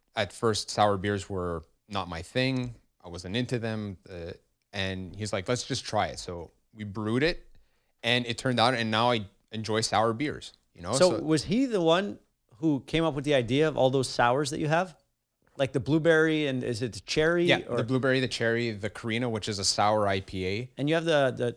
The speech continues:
Speaker 2: pina colada one?
Speaker 1: We ha-, yeah, that's a summer seasonal release that we do. Um, the pe-, so I took the, the,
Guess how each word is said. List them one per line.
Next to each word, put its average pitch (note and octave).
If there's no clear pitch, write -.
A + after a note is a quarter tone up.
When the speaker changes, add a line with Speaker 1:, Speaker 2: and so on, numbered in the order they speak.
Speaker 2:
pina D3+
colada B2+
one? F#3+
Speaker 1:
We B2
ha-, B2
yeah, C3
that's B2
a B2
summer B2
seasonal A#2+
release G#2
that A2
we G2
do. A2+
Um, G2+
the C3+
pe-, F3
so C3+
I C#3
took E3
the, B2
the, A2